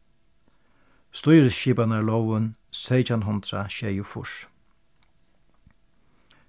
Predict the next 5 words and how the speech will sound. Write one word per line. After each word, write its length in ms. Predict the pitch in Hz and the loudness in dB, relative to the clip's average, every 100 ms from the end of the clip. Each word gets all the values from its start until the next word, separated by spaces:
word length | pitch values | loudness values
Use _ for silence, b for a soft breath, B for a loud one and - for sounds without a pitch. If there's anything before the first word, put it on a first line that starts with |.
| - | -2
Hetta 460 | 165 - - 214 185 | -2 0 0 0 4
var 220 | 175 165 | 4 4
fyrsta 680 | - 208 - - 156 143 135 | 2 -2 -2 0 4 4 4
tjóðskapaliga 880 | 151 160 - 139 117 127 117 117 107 | 2 2 0 -2 0 2 2 2 0
stjórnarskipan 1120 | 104 139 143 127 110 - 113 107 101 95 92 | 0 0 0 0 -2 -2 -4 -4 -4 -2 -4